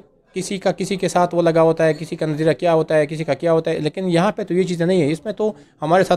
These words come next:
पश्तूनख्वा वाले हैं, एनपी वाले हैं, जमीयत उलमा इस्लाम वाले हैं, कौमी वतन पार्टी, ए, यानी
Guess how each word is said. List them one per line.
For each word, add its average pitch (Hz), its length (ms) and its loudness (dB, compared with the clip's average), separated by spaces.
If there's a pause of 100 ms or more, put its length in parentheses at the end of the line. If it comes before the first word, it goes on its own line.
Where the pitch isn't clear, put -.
(120)
पश्तूनख्वा 156 460 -2
वाले 143 240 4
हैं, 143 240 0
एनपी 160 360 -2
वाले 135 220 4
हैं, 143 300 0 (300)
जमीयत 156 380 2
उलमा 143 280 4
इस्लाम 151 360 2
वाले 143 240 4
हैं, 143 200 0
कौमी 160 240 -2
वतन 139 300 0
पार्टी, 143 460 -2
ए, 139 220 0 (520)
यानी 190 420 4